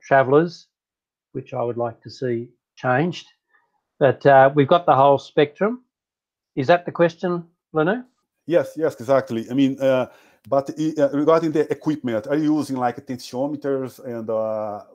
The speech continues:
Speaker 2: for, for measurement and give res-, how, how do you do it? It's more like climatic, uh, and modelling and, uh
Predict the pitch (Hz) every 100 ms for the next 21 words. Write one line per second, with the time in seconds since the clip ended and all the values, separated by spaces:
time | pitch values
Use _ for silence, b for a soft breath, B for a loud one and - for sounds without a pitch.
0 | _ 123 - 107 123 139 113 117 113 110
1 | 110 98 117 107 107 104 _ _ _ -
2 | 131 - 151 147 135 104 123 104 95 127
3 | 120 131 131 120 - 131 135 123 113 _
4 | 113 110 110 104 104 110 120 120 113 110
5 | 104 104 104 101 95 95 92